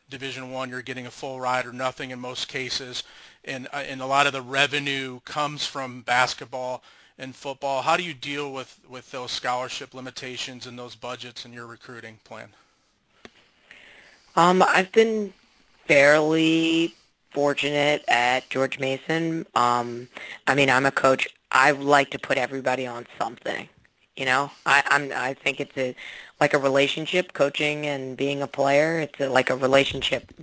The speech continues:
Speaker 2: You know, we're married to each other when you're here, and
Speaker 1: Mm-hmm.
Speaker 2: it's not a take-take relationship. I'm not just trying to take the talents from the players and not give them anything in return. So, you know, everybody's on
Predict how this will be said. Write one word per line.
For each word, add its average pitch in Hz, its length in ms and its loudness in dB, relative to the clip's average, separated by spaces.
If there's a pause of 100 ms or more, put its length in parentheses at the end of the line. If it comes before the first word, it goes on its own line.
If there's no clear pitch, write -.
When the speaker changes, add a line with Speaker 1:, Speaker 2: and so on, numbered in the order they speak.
Speaker 2:
You 147 100 -6
know, 123 160 -4
we're 131 180 0
married 131 560 4
to 139 100 -2
each 131 200 -2
other 139 440 -2
when 135 160 -6
you're 139 100 0
here, 147 360 2 (440)
and 139 360 2
Speaker 1:
Mm-hmm. - 120 -8
Speaker 2:
it's - 180 -6
not 139 260 6
a 135 40 0
take-take - 720 -2
relationship. 127 720 -6 (220)
I'm 151 160 4
not 147 180 4
just - 180 -6
trying 143 240 -2
to 135 80 -6
take - 360 -4 (340)
the - 100 -6
talents 139 500 2
from 143 220 -2
the 135 80 -4
players 139 500 2
and 135 120 -4
not 135 200 0
give 139 200 -2
them 139 160 -2
anything 135 440 -2
in 131 140 -6
return. 135 640 2 (260)
So, 135 260 0 (360)
you 151 60 -4
know, 151 120 4
everybody's 165 580 6
on 143 160 -2